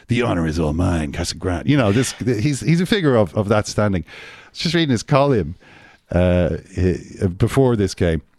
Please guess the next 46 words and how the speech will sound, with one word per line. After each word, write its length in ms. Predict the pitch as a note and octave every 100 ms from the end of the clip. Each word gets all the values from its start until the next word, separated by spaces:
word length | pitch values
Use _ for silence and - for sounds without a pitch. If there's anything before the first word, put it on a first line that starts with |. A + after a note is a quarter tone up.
| _ _ _ _ - -
After 260 | D3 D#3 E3+
it 40 |
was 160 | C#3+ -
two 200 | - E3+
one 200 | D#3 C#3
for 160 | C3+
Colombia, 520 | - C#3 D#3+ A#2 G2 - - - _ _ _ -
this 180 | G2
is 140 | F#2+ E2+
the 180 | E2+ E2
Luis 260 | F2+ F2+ -
Diaz 320 | A2 G2+ F2
game, 180 | F2 D2
Diniz 320 | D3 E3 E3+
lost 260 | C#3+ D#3+ -
his 120 | C3
way 160 | A#2+ C3
completely 640 | A2+ A2+ - E3+ D#3 G2+ E2 - -
and 80 | A#2+
started 320 | G#3+ F#3 C#3+
doing 240 | E3 D#3
his 140 | B2 D#3+
usual 240 | C#3 A#2+
crazy 440 | - - C#3+ A#2+
things 340 | A#2 C#3+ C3 A2+
that 100 | A2
he 40 |
usually 360 | G#2 D3+ B2 G#2+
does 220 | G2+ G#2
at 100 | G2
clubs 400 | - A2 G2+ - - - -
and 140 | G#2
thinks 200 | D3+ C#3
he 80 | C3
can 160 | A2+
do 200 | G2 A2+
for 80 | G2
the 80 | G2+
Brazilian 500 | F2 F2 B2+ A#2+ F#2+
team 260 | G2+ F#2 - - -
with 100 | -
just 200 | C#3+ -
three 240 | - A#2
days 260 | G2 F2+ F2
of 80 | -
training. 460 | - A#2 G2 D#2